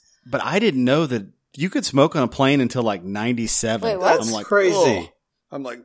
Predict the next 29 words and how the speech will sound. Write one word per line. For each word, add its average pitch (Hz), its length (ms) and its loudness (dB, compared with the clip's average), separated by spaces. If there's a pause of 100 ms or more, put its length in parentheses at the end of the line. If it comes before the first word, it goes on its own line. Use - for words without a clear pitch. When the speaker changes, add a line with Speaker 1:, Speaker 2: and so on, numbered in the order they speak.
(100)
Speaker 1:
"We 175 160 2
didn't 220 200 4
know 180 140 8
better 240 280 8
by 302 140 10
then?" 370 400 2
Speaker 2:
I 302 160 8
literally 359 440 2
was 269 180 4
on 202 160 4
planes 190 580 0 (120)
since - 580 0 (120)
they, 190 180 4
there's 180 220 2
a 180 60 0
picture 185 280 -2
of 175 100 0
me 165 100 -4
on 156 120 0
a 151 60 -6
plane 165 280 -4
when 151 120 -6
I 151 100 -4
was 156 180 0
two - 160 -2
years 165 240 0
old, 151 440 -2 (800)
and 180 380 0
I've 175 240 0